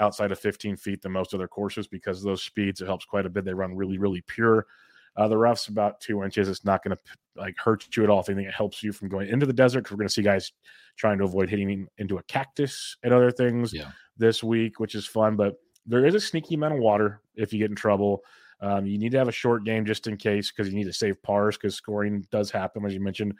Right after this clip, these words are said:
Speaker 1: most scores are, like, in the mid-teens, the high teens. Uh, it, it's a great tournament. I'm not gonna try to give you too much other course. I think we all know this course. It's a T P C course, so they are m-, built for birdies, but they will have their teeth,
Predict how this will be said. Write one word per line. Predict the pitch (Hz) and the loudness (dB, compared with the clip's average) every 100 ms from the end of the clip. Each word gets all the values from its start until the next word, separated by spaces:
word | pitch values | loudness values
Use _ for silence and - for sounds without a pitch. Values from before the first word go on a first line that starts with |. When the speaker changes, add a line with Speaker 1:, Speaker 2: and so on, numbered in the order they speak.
| - - - | -14 -16 -4
Speaker 1:
most | 101 101 | 0 0
scores | - 104 101 98 | 0 2 2 2
are, | |
like, | 92 | -2
in | 98 | -2
the | 95 | -2
mid-teens, | 95 92 101 95 92 | -4 -4 -6 -6 -4
the | |
high | 98 95 | -2 -2
teens. | - 98 98 98 - _ _ _ _ _ | -4 -6 -6 -6 -10 _ _ _ _ _
Uh, | 110 107 101 | -6 -4 -2
it, | 117 - | -2 0
it's | 123 - | 0 2
a | |
great | 113 113 101 | 2 0 0
tournament. | 95 92 95 - | -2 -2 -6 -6
I'm | 110 | 0
not | 107 104 | 4 4
gonna | 104 | 4
try | 95 101 | 2 0
to | |
give | 98 95 | 0 -4
you | |
too | - 113 | -4 -4
much | 104 101 | -2 -2
other | 104 101 | -2 -2
course. | - 98 | -2 0
I | 101 | 0
think | 98 | 0
we | |
all | 95 104 | 2 2
know | 98 95 104 - | 4 2 0 -2
this | 107 - | -10 -6
course. | - 110 107 - - - | 2 4 4 -2 -20 -16
It's | - | -10
a | 104 | -8
T | - 120 | -2 -2
P | 120 | -2
C | 107 117 | -2 -2
course, | 110 123 - | 0 0 0
so | |
they | 110 | 0
are | 107 | 0
m-, | 107 101 98 101 98 87 | 0 -2 -2 -2 -4 0
built | 110 147 | 2 2
for | - 147 | 0 -4
birdies, | 123 127 127 123 | -2 0 0 -2
but | 113 104 | -2 -4
they | 104 | -2
will | 98 101 | -2 0
have | 104 | -2
their | 98 92 | -2 -6
teeth, | - 98 - - | -8 -12 -12 -20